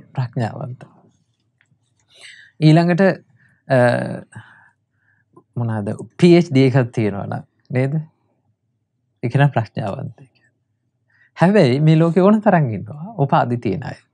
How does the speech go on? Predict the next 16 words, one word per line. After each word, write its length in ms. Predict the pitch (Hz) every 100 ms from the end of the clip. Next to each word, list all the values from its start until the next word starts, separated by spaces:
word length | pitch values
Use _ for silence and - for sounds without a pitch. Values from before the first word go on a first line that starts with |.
| _ -
පී 140 | 127
එච් 120 | -
ඩී 160 | - 117
තියෙන 240 | 107 -
අය. 200 | - 175 240
මොකද? 340 | - 151 117 110 _ _ _ _ _ _ _ -
මෝඩ 200 | 254 269
වැඩ 220 | 135 110
කරනවා. 420 | 104 101 101 101 - _ _ _ _ _ -
නැද්ද? 240 | 190 175 214 - _ _ _ _ _ _ _ _
එහෙම 180 | - 254
ඉන්නවනේ. 460 | 208 104 95 202 - _ _ _ _ _ _ _ _ _ _ _ _ _ _ _ _ _ _ _ _ _ -
ඉගෙනීම 640 | 147 202 233 220 123 98
සහ 240 | 98 113 123 120
දැනුම 360 | 120 131 156 160
කියන්නේ 520 | 151 127 131 143